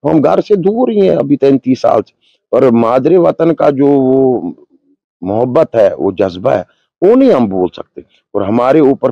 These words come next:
फर्ज आयद होता है, जो हमारे हम उम्र लोग हैं, मैं सभी से इल्तिजा करूंगा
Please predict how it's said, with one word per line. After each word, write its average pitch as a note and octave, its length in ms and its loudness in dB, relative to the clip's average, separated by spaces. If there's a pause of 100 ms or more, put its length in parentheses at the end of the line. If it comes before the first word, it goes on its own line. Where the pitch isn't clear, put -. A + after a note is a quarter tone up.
(120)
फर्ज A#2+ 240 0
आयद B2 300 2
होता B2+ 320 0
है, D3 40 0
जो - 500 -12
हमारे A2 460 0
हम B2+ 260 0
उम्र B2+ 280 0
लोग B2 380 2
हैं, A#2+ 60 -4
मैं G#2+ 120 -6
सभी C3 340 -2
से - 160 -2
इल्तिजा A2+ 420 -2
करूंगा C3 440 0